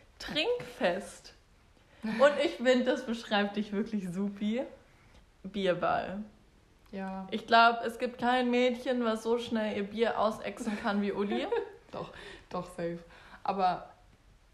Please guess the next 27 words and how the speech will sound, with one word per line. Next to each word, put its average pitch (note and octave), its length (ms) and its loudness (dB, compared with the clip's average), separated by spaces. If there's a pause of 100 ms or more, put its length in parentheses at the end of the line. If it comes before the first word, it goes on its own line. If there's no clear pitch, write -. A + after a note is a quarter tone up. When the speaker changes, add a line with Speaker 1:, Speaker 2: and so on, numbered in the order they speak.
(140)
Speaker 1:
Hab C#4 200 6
ich B3 80 -2
noch A#3 100 2
nicht A3+ 220 0
be-, G3+ 180 -4 (560)
hab C4+ 200 6
ich E4+ 140 2
noch D4 140 6
nicht D4+ 220 -2
begegnet, C4 560 0
ja? G3 220 2 (100)
Speaker 2:
Okay. A3+ 480 4 (160)
Speaker 1:
<laughs> G#3 140 -4
Okay. A3 360 4 (680)
Speaker 2:
Ja. G3+ 460 -6 (760)
Speaker 1:
Was A3 180 -2
kann A#3 160 4
noch C#4 160 2
passieren? C#4 340 0
Das C4+ 100 0 (1800)
Speaker 2:
Das A3+ 360 6
ist - 180 0
eine A#3 100 4 (120)
ganz G#3 300 2
andere G3 440 2
Story. G#3+ 500 2 (500)
Ähm, E3+ 640 -4